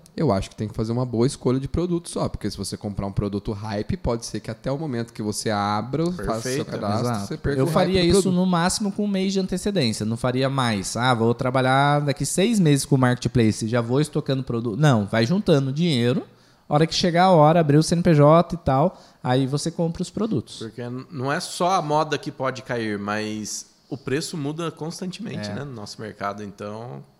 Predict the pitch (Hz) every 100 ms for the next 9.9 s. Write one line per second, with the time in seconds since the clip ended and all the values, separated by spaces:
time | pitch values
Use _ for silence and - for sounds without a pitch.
0 | _ - 113 120 120 127 - 127 127 139
1 | 123 127 123 123 123 123 131 123 120 143
2 | 165 131 127 156 143 139 - 135 135 131
3 | 123 120 120 120 123 135 135 123 127 139
4 | 135 156 - 123 - - - _ _ _
5 | _ _ _ _ _ _ - 101 113 113
6 | 117 117 127 127 123 123 131 127 135 127
7 | 131 127 135 139 139 127 123 127 139 139
8 | 120 123 127 127 123 131 131 123 131 135
9 | 127 123 120 - 123 120 135 101